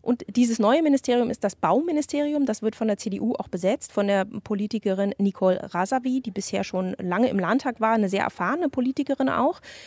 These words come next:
Und interessant auch, insgesamt sind es drei Frauen bei der C D U und zwei Männer nur. Das hat, äh, dafür hat auch die C D U selber gesorgt und hat nochmal ordentlich Druck gemacht, dass man da eben nicht,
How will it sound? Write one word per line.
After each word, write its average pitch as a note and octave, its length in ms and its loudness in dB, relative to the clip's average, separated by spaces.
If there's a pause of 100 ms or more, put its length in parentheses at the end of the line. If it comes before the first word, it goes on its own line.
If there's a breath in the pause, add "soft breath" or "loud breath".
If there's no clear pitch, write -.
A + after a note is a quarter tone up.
(140 loud breath)
Und B3 300 0
interessant A#3+ 460 2
auch, C4+ 140 2
insgesamt A#3 480 2
sind B3+ 140 0
es G#3+ 140 -4
drei B3 440 0
Frauen C4+ 400 2
bei F#3 140 2
der F#3+ 100 2
C G#3 160 -2
D G3 120 0
U A#3 200 0
und G#3+ 260 -2
zwei G#3 240 2
Männer A3 280 4
nur. D4+ 340 2
Das A3 260 -4
hat, - 300 -2
äh, G#3+ 320 2
dafür A3 300 -2
hat G3+ 100 -2
auch G3+ 100 0
die G#3 140 -6
C - 140 -4
D G3+ 80 0
U G3+ 80 0
selber G#3+ 320 6
gesorgt G#3 340 0
und A3+ 80 2
hat G3+ 140 -2
nochmal G#3 220 0
ordentlich B3 280 0
Druck A3 220 -2
gemacht, A#3+ 380 2 (340 loud breath)
dass G#3+ 160 2
man A3 160 4
da G#3 120 4
eben G#3+ 300 2
nicht, A#3 380 2